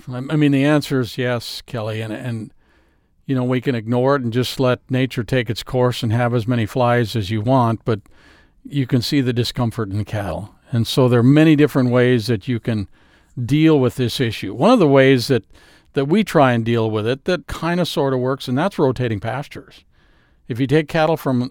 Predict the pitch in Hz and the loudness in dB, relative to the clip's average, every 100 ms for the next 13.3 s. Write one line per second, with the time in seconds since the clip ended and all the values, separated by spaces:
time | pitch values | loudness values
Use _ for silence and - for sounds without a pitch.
0 | - 143 139 147 147 131 131 123 131 143 | -6 0 0 0 0 0 2 2 2 4
1 | 143 117 101 113 131 - 127 117 117 127 | 4 2 0 0 0 0 -2 0 0 0
2 | 120 117 127 135 127 110 117 123 117 117 | -2 -2 0 0 0 0 0 -2 -2 -4
3 | 127 127 120 - 107 - 156 180 170 107 | -2 -2 -2 -4 -6 -4 -2 -2 -4 -8
4 | 120 - - - _ _ _ _ _ _ | -8 -10 -18 -20 _ _ _ _ _ _
5 | - 123 107 151 151 165 143 139 120 - | -6 -4 0 2 2 4 2 0 -4 0
6 | 180 143 135 143 87 - - 120 117 120 | 2 4 2 2 0 -6 -8 -2 0 0
7 | 127 135 135 147 131 147 135 123 - 123 | 2 2 4 4 4 4 2 2 -2 -4
8 | - 131 127 117 117 110 120 110 101 165 | -2 0 2 0 -4 -2 -2 -2 0 2
9 | 143 - 107 104 113 98 95 - 185 135 | 2 -2 -6 -4 -4 -6 -10 -4 0 0
10 | 113 113 117 113 123 - - _ _ - | -2 -2 -4 -4 -6 -8 -20 _ _ -2
11 | 180 156 139 131 135 120 127 120 123 110 | 0 2 2 0 -2 -4 -2 -2 -2 -2
12 | - 120 - 117 - 120 - 131 117 117 | -2 -2 0 -4 -4 -6 -4 -2 -2 0
13 | 113 107 | 0 -2